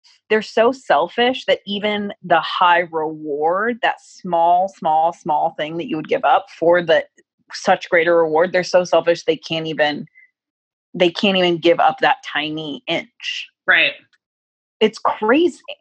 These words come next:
Speaker 2: They're so dumb. It's also just, like, really highlighted how fucking dumb they are. So,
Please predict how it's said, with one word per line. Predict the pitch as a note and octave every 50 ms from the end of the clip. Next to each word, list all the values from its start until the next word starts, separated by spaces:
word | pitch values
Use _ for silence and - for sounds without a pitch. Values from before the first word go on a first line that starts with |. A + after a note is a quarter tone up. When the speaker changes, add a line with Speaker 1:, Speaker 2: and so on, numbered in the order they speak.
| - E4+ - _ _ _ _ _ _ _ _ -
Speaker 2:
They're | F#2+ -
so | - - - - G#2+ - - F#3
dumb. | D#3 D#3+ D#3+ E3 E3 D#3 D3+ C3+ -
It's | F#3+ - - -
also | C4+ E4 E4 E4+ A4 G#4+
just, | - F#4 E4+ -
like, | F#4+ C#4+ G#3+ F3 E3+
really | F#3+ A3 A#3+ B3 B3 B3 G#3+
highlighted | - - F3+ F3 F3 F3 F3+ F#3+ F#3 F3+
how | F3+ - F3 E3 F3 - _ _ _ _ _ _ _ _ -
fucking | G#3+ G#3 A#3 A3 - - - C4+ C4 B3+ C4 B3+ A#3+ F3
dumb | - D#3 D#3 F3+ A3 A#3+ C4+ C4+ D4 D#4 D#4+ D4 -
they | D4 D4+
are. | D4 C#4+ D4+ D#4 D#4 -
So, | - - - - D4+ D#4 E4 E4 E4+ - -